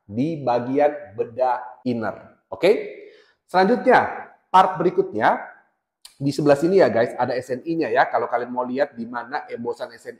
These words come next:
I-nya, lalu kita beranjak ke bagian spoilernya nih, teman-teman ya. Ini nih yang bikin ganteng si helm J S Armor, yaitu di bagian spoilernya.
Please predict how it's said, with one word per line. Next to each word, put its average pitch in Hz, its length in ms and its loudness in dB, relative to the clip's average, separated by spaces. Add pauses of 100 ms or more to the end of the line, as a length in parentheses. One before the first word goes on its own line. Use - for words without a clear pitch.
I-nya, 113 480 0 (380)
lalu 123 400 0
kita 139 340 0
beranjak 120 640 -2
ke 120 160 -2
bagian 110 840 0 (160)
spoilernya 135 680 2
nih, 104 160 -4
teman-teman 92 400 -10
ya. 139 240 4 (580)
Ini 254 240 4
nih 233 320 4
yang 156 160 4
bikin 156 320 -4
ganteng 190 560 -4
si 147 240 -4
helm 139 400 0
J 123 160 -2
S - 80 -20
Armor, 131 400 0
yaitu 110 400 -6
di 120 160 -6
bagian 110 640 2
spoilernya. 139 1300 2